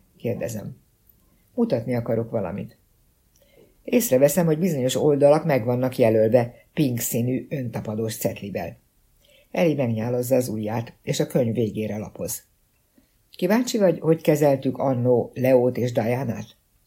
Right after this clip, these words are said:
„Már milyen értelemben?” „Az évkönyvben.” A bizottság megosztott volt.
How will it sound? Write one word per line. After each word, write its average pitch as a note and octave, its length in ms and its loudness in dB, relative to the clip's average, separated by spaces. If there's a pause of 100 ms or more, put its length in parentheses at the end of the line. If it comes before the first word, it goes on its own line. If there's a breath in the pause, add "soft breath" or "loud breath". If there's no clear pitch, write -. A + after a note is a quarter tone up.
(180)
„Már D#3 240 -2
milyen B2 260 -2
értelemben?” A2 720 -6 (280)
„Az F#3 160 0
évkönyvben.” G#2+ 760 -6 (1300 soft breath)
A G#3+ 80 2
bizottság F#3+ 560 6
megosztott A#2+ 560 0
volt. G2 340 -4